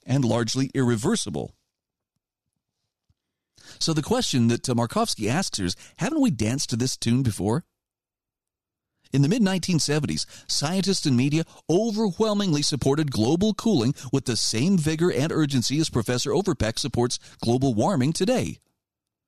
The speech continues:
The cover of the April twenty-eighth, nineteen seventy-five issue of Newsweek proclaimed the coming ice age.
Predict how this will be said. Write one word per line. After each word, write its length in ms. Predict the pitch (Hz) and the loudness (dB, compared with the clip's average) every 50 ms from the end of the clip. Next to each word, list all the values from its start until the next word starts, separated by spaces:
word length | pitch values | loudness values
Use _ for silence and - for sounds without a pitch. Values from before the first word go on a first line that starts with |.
| _ _ _ _ _ _ _ _ _ _ - | _ _ _ _ _ _ _ _ _ _ -6
The 100 | 113 104 | -4 -2
cover 280 | 131 143 156 165 156 | -2 -2 0 0 0
of 100 | 147 127 | 0 0
the 180 | 120 127 131 - | 0 -2 0 0
April 260 | 131 165 - 170 151 | 0 0 0 0 -2
twenty-eighth, 540 | 127 - 156 160 160 135 120 139 175 - 123 | -2 -2 -2 0 0 0 0 0 0 -2 -2
nineteen 320 | 113 120 135 - 139 131 | -2 -2 -2 -2 -2 -2
seventy-five 600 | - - 139 123 135 131 113 - 120 127 147 135 | -2 -2 -2 0 0 0 0 0 0 -2 0 0
issue 280 | 127 123 - 175 180 156 | 0 -2 0 0 0 0
of 80 | 110 | 0
Newsweek 400 | 107 107 131 151 135 131 147 147 | 2 2 2 2 2 0 -2 -2
proclaimed 400 | - 151 127 - 127 135 165 180 | -2 -4 -2 -2 -2 -2 -2 -2
the 160 | 143 110 107 - | -4 -4 -6 -6
coming 380 | - - 123 151 180 185 196 185 | -4 -4 -2 -2 0 0 0 0
ice 320 | - - 180 190 180 - | 0 -2 -2 -2 -2 -2
age. 460 | - 120 98 76 76 - - - - | -2 -2 -2 -4 -6 -6 -8 -10 -12